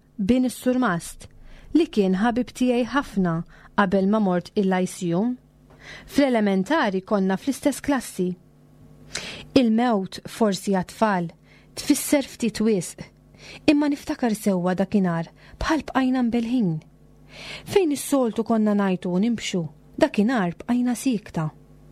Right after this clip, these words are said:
Wasal tard l-iskola u bis-Sur Mast, is-Sur Kallejja, sibtu jistenna.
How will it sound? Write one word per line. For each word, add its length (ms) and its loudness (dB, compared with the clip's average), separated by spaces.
Wasal 380 2
tard 320 0
l-iskola 540 -2
u 80 6
bis-Sur 340 0
Mast, 560 -2
is-Sur 360 0
Kallejja, 560 0
sibtu 460 0
jistenna. 640 0